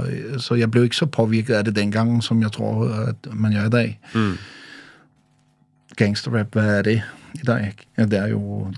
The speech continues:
Speaker 1: dop, det er damer, det er, ja,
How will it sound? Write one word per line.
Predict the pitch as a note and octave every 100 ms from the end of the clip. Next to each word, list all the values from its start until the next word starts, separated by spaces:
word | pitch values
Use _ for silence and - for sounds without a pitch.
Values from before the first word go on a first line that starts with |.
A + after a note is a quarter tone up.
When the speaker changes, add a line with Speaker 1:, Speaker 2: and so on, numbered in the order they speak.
| -
Speaker 1:
dop, | B2 B2+ - - - -
det | A2
er | A2 G#2
damer, | F#2 F2 G2 A2 A2+
det | -
er, | G2+ G#2+ A2+ A2 A#2 G2 G2 - - _ - _ -
ja, | G2